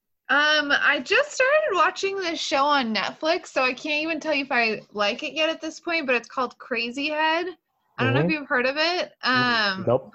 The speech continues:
Speaker 1: but, but these, it's a British <clears throat> show, and these two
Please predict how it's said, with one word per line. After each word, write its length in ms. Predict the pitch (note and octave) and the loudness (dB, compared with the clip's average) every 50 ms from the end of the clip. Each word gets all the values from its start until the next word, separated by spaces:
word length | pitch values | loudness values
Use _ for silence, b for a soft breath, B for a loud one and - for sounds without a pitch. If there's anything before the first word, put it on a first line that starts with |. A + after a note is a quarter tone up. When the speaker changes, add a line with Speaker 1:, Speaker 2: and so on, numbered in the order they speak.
| - - - | -20 -16 -16
Speaker 1:
but, 260 | G3 - - - G#3+ | -18 -18 -16 -12 -4
but 480 | - C4 C4 B3 A#3 G#3+ - - - G#3 | 0 0 2 2 2 0 -2 -4 -8 -6
these, 340 | C4 B3+ B3+ C#4 B3+ - - | -4 -2 -2 -4 -6 -8 -10
it's 220 | - A#3 A3+ - | -10 -10 -8 -8
a 40 | A#3 | -10
British 560 | G3+ A#3+ A#3+ A#3 B3 C4 - - - E4+ - - | -6 -4 -2 0 0 0 0 0 -2 -8 -10 -12
<clears throat> 120 | - - A3+ | -12 -4 -2
show, 100 | A3 A3 | -2 -2
and 160 | G#3+ G#3+ G#3+ | -2 -4 -6
these 280 | G#3+ A3 B3 A#3+ - - | -6 -6 -6 -8 -12 -14
two 760 | - - C4 B3+ A#3 A#3 A3+ A3+ A3+ A3+ G#3+ A3 A3 A3+ - | -14 -8 -6 -6 -4 -4 -4 -4 -2 -2 -2 -2 -2 -6 -10